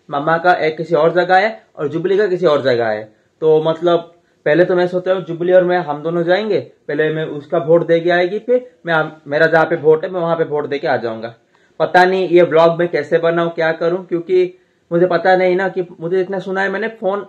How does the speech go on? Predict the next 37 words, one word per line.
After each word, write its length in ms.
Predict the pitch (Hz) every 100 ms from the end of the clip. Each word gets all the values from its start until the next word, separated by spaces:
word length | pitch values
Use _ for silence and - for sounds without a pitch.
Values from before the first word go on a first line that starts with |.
| -
अंदर 260 | 160 165 180
तक 120 | 185
तो 100 | 208
अलाउ 260 | 160 175
नहीं 180 | 180 185
होता, 200 | 135 127 185 _ _
पर 120 | 175
जहाँ 280 | 160 160 180
तक 180 | 190 180
अलाउ 260 | 170 180 180
होता 240 | 180 185
है 60 | 196
मैं 140 | 175
recording 360 | 151 170 170 175
कर 100 | 165
सकता 280 | 170 - 190
हूँ, 120 | 208
मतलब 220 | 165 208 -
photo 220 | 202 233
खींच 180 | 196 180
सकते 220 | 165 156
हो, 60 | 160
record 260 | 180 220
नहीं 120 | 185 165
कर 140 | 123
सकते 260 | 120 - 113
आप, 160 | 104 -
ऐसा 160 | -
कुछ 180 | 160 156
मैंने 160 | 151 139
सुना 220 | 135 113
है। 120 | 104 - _ _ _ _
तो 60 | 190
देखेंगे 380 | 185 196 190 185
जो 180 | 160 160
होगा, 200 | 139 175
अ, 500 | - 175 - -